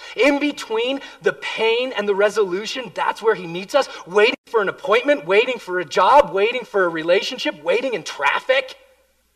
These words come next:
Isn't it great that God can meet us even there? In the in-between times in life. And it says, taking one, or, um, "And he came to a certain place," which is no place at all, really. He stayed there the night because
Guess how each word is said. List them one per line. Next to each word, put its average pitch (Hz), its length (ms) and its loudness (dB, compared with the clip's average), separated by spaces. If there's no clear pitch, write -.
Isn't 277 120 -2
it 233 140 0
great 277 400 4
that 220 100 -2
God 202 240 6
can 208 140 -6
meet 214 160 -2
us 208 160 -6
even 180 240 -12
there? 151 400 -2
In 185 140 -10
the 180 240 -10
in-between 185 960 -14
times 151 560 -12
in 156 140 -12
life. - 480 -14
And 453 140 0
it 440 80 0
says, - 320 4
taking 214 640 -4
one, 208 200 0
or, 175 320 0
um, 170 260 -6
"And 214 120 -4
he 214 100 -4
came 302 240 -4
to 302 80 0
a - 40 6
certain 269 340 -2
place," 165 260 -4
which 208 120 -10
is 190 220 -10
no 269 200 4
place - 340 -2
at 175 100 2
all, 143 220 -4
really. 190 320 0
He 269 140 -6
stayed 277 440 -2
there 220 160 8
the 196 100 2
night 165 360 -2
because 202 380 0